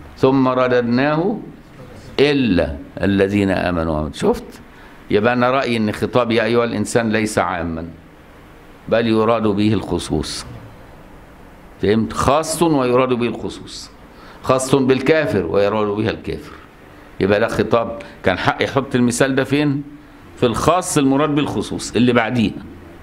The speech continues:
فهمت يا أستاذ؟ سبحان الله يا أخي، يوضع سره في أضعف. بقى يسري بن رشدي الفقير الغلباني يصلح على الإمام الزركشي. سبحان الله يا أخي،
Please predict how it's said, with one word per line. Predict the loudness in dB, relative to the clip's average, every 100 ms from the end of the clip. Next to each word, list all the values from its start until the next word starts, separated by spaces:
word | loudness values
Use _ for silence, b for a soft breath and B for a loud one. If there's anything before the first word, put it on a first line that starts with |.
| -20 -20 -20 -20 -20 -16 -2
فهمت | 0 2 2
يا | 0 0
أستاذ؟ | 0 0 0 -2 -10 -20 -20 -20 -20 -20 -20 -20 -16
سبحان | -10 -6 -2 0 0
الله | 2 2
يا | 0
أخي، | 0 0
يوضع | 0 0 -4
سره | -2 0 0
في | -2
أضعف. | -4 -6 -8 B B -2
بقى | 2 2
يسري | 0 0 0 0
بن | 2 2
رشدي | 2 2 0 0
الفقير | 0 -2 0 2 2
الغلباني | 2 0 0 0 2 2 0 -2 B 0
يصلح | 2 2 2 2 2
على | 0
الإمام | 2 2
الزركشي. | 0 -2 -4 -2 -4 -4 -8 -12 -18 -14
سبحان | -12 -10 -8 -4 0
الله | 2 2 2
يا | 0
أخي، | -4